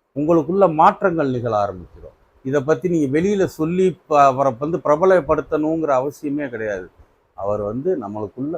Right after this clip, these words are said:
ஒரு அமைதியை கொடுப்பார். ஏன்னா நிர்வாண நிலை அப்படிங்கிறது ஆண்-, அந்த ஆன்மீகத்திலேயே மிக உயர்ந்த நிலை.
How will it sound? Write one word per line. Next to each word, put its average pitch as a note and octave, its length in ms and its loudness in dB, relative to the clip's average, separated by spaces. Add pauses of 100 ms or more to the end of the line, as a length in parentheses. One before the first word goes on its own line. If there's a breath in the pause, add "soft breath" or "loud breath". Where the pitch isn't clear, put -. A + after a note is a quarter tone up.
(120)
ஒரு - 280 -12 (240)
அமைதியை D3 540 -2
கொடுப்பார். - 400 -16 (120)
ஏன்னா F#3 400 0 (320)
நிர்வாண B3 580 6
நிலை G3+ 360 6
அப்படிங்கிறது D#3+ 500 2 (120)
ஆண்-, F#3+ 340 2
அந்த D3+ 220 2
ஆன்மீகத்திலேயே G#3 760 4
மிக E3+ 300 2
உயர்ந்த A3+ 580 4
நிலை. C3 260 -6